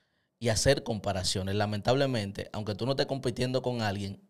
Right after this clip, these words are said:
si la, si las personas, si la audiencia ve a dos personas que están haciendo lo mismo, en automático lo ponen a competir. Y si esas dos personas no tienen la madurez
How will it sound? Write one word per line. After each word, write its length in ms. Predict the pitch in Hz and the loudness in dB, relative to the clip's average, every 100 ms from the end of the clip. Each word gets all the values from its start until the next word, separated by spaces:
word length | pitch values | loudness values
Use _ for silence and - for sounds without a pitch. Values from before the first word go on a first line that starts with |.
| _ _ _ _ _ | _ _ _ _ _
si 240 | - 117 | -2 0
la, 220 | 110 113 | 2 2
si 180 | - 123 | 2 2
las 200 | 117 110 | 4 2
personas, 600 | - 104 - 147 143 113 | 2 0 4 4 4 4
si 100 | - | 2
la 80 | 107 | 2
audiencia 480 | 104 123 135 117 101 | 2 2 2 2 2
ve 140 | 107 | 2
a 60 | 101 | 2
dos 160 | 113 | 0
personas 400 | - 120 120 104 | 0 0 0 0
que 60 | 101 | -2
están 180 | 95 110 | -2 -2
haciendo 280 | 110 107 101 | -2 -2 -4
lo 100 | 98 | -2
mismo, 420 | 147 165 175 - _ _ _ _ _ _ _ | -4 -4 -8 -12 _ _ _ _ _ _ _
en 160 | 127 131 | 0 4
automático 760 | 131 131 117 117 147 160 143 | 4 4 4 6 4 4 2
lo 140 | 110 107 | 2 2
ponen 220 | 107 104 | -2 -2
a 80 | 101 | -4
competir. 520 | 101 90 - - - _ | -6 -8 -10 -12 -18 _
Y 60 | 104 | -2
si 100 | 113 | 0
esas 180 | 107 131 | 2 2
dos 100 | 131 | 2
personas 360 | 117 127 107 | 2 2 0
no 120 | 104 | -2
tienen 360 | 107 120 120 117 | -2 -2 0 2
la 180 | 113 113 | 4 4
madurez 840 | 110 113 104 101 123 107 - - | 2 0 0 2 2 2 0 -6